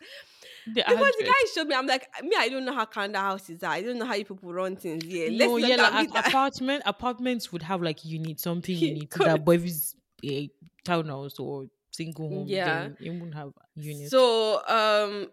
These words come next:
Speaker 2: then Nkem saying that she was going to come. So we all now agree that she would, they would, herself and Eno would arrive, I
Speaker 1: On
Speaker 2: think she said on
Speaker 1: Friday.
Speaker 2: Friday.
Speaker 1: Yeah.
Speaker 2: And then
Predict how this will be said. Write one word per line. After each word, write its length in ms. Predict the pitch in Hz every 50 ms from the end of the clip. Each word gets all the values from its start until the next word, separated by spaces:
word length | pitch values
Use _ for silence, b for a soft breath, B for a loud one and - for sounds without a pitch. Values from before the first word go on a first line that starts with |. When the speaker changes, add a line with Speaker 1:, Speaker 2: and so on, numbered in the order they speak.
| _ -
Speaker 2:
then 440 | 196 190 196 190 190 196 202 196 - - _ _ _ _ -
Nkem 360 | 208 214 208 269 247 247 247
saying 320 | - - - 220 208 202
that 140 | 180 165 170
she 80 | - 180
was 100 | 165 185
going 160 | 190 190 190
to 100 | 185 170
come. 440 | 165 - - - 190 170 156 156 160
So 300 | - - 269 226 - -
we 140 | 220 226 247
all 180 | 262 294 381 339
now 300 | 277 254 240 226 226 -
agree 420 | - 175 175 185 - 196 202 196 190
that 300 | 170 - 143 139 156 -
she 260 | - - - - -
would, 280 | 175 175 170 165 165 170 - -
they 60 | 185
would, 280 | 180 175 170 170 165 - - - b b b b
herself 400 | 160 180 185 - 226 220 220 220 - -
and 420 | 156 160 156 151 151 151 147 - - -
Eno 380 | 170 165 165 160 160 151 151
would 280 | 147 151 151 165 165 170 - - -
arrive, 680 | 165 160 170 180 175 180 180 180 175 175 170 - - _ _ _ _ _ _ _ _ _ _ _ - -
I 60 | 185
Speaker 1:
On 40 | 165
Speaker 2:
think 200 | 143 - 175 175
she 80 | 175
said 220 | 175 170 196 185 151
on 120 | 160 160
Speaker 1:
Friday. 20 | 160
Speaker 2:
Friday. 720 | - - 214 185 180 180 180 185 165 170 147 123 165 175 - _ -
Speaker 1:
Yeah. 400 | 165 170 175 175 170 160 156 151 -
Speaker 2:
And 200 | 170 185 196 175
then 300 | 190 185 196 202 208 196